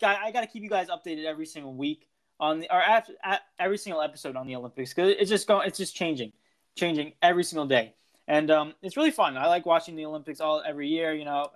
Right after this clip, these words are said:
not every year, 'cause it's not on every year, but every time it's on, so, like, every two years, I like watching it. And, um, big deal, not a big deal. We're looking at the medal count right now currently,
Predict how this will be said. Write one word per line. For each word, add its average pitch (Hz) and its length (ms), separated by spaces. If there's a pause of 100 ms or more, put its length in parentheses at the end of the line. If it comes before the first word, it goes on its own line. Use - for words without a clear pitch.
not 170 140
every 123 180
year, 120 120
'cause 131 160
it's 135 40
not 139 140
on 143 140
every 143 160
year, 156 180 (180)
but 175 120
every 190 180
time 185 240
it's 156 100
on, 180 380
so, - 120
like, 139 120
every 139 160
two 151 160
years, 147 320 (240)
I 151 60
like 160 160
watching 156 340
it. 160 140 (420)
And, 147 240
um, 147 240 (1000)
big 214 200
deal, 220 180
not 202 160
a 190 40
big 190 140
deal. 185 260
We're 180 100
looking 190 280
at 170 120
the 160 60
medal 170 280
count 160 340
right 151 160
now 147 200
currently, 156 480